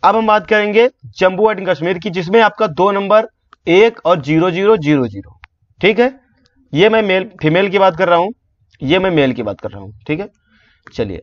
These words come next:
अगला है आपका झारखंड। अगला क्या है? झारखंड, जिसकी कट ऑफ ज्यादा गई थी,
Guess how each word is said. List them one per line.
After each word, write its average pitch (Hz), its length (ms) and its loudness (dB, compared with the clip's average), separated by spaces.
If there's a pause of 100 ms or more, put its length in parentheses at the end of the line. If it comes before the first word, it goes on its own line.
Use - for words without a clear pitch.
अगला 175 280 2
है 208 220 -4 (760)
आपका 139 340 0 (400)
झारखंड। 127 680 -2
अगला 143 240 0
क्या 202 140 2
है? 208 80 2
झारखंड, 127 440 -4
जिसकी 139 280 -4
कट 156 140 -4
ऑफ 156 160 0
ज्यादा 120 240 2
गई 147 140 -2
थी, 165 140 -10